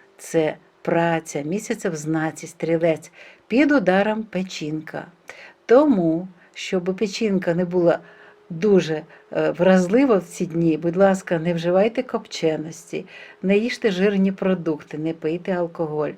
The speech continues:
і будьте обережні із прийомом ліків. А що ж приготувати, щоб печінці це сподобалось? А готуємо овочеві супи,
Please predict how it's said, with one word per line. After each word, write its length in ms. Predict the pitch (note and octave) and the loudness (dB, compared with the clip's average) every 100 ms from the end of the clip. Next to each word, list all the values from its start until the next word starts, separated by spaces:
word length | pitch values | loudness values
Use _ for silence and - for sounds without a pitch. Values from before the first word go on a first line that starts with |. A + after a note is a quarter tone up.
| - - - - - | -14 -20 -20 -20 -4
і 200 | D4 B3 | -2 0
будьте 400 | F#3 B3 F#3 D3 | 0 0 -2 0
обережні 580 | D#3 E3+ F#3+ G3 F#3+ F#3+ | 0 2 0 -2 -4 -4
із 240 | G#3 B3 - | -6 -6 -4
прийомом 720 | B3 C4+ F#3 D#3 D#3+ F3+ F#3+ - | -2 -2 -2 -4 -4 -6 -10 -10
ліків. 360 | D3+ C#3+ - - _ _ _ - - - - | -10 -10 -14 -16 _ _ _ -20 -20 -12 -2
А 140 | A#3+ | 0
що 200 | B3 D#4 | 4 2
ж 80 | D#4 | 2
приготувати, 800 | C4+ A#3+ A#3 F#3+ F#3 A3 C4 B3+ - _ | 2 2 2 2 2 0 -2 -6 -12 _
щоб 400 | - - F3 E3+ | -16 -2 -2 -2
печінці 600 | E3+ - E3 F3 F#3 G3 | -6 -6 -6 -6 -6 -8
це 180 | G3+ G3+ | -6 -8
сподобалось? 840 | - C4 E4 D#4+ F#3+ - - - _ - - - - - | -2 0 2 0 -2 -2 -8 -18 _ -20 -20 -20 -20 0
А 160 | C#4+ D4 | 2 4
готуємо 520 | B3 A3+ E3 D#3 D3 - | 2 2 2 0 -4 -4
овочеві 560 | B3 C#4+ C#4+ D4+ F#3 | 0 2 0 -2 -2
супи, 520 | D3 - - G3 G3+ | -4 -12 -6 0 0